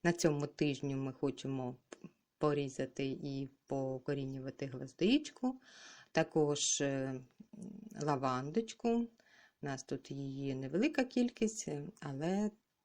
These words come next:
її треба вже поживцювати. І плануємо королівську пеларонію.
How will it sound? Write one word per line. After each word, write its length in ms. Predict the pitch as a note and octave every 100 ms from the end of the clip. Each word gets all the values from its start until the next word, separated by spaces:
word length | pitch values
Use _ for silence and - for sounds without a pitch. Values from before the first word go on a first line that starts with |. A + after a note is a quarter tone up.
| _ -
її 400 | C#3+ C#3 C3+ F3+
треба 440 | - D3+ D3+ D3
вже 440 | C#3 - C#3+ D3 D#3 - - - _
поживцювати. 920 | D3 D#3 D#3 - C#3+ C3 B2+ - C#3 - - _ -
І 460 | A3+ D4+ E4 E4+ D#4 D4+
плануємо 580 | E3+ E3+ A3 A#3 G3+ F#3+
королівську 640 | D#3+ D3+ D3+ E3+ - F3
пеларонію. 760 | - D#3+ D#3 C3+ C3 E3 A#3+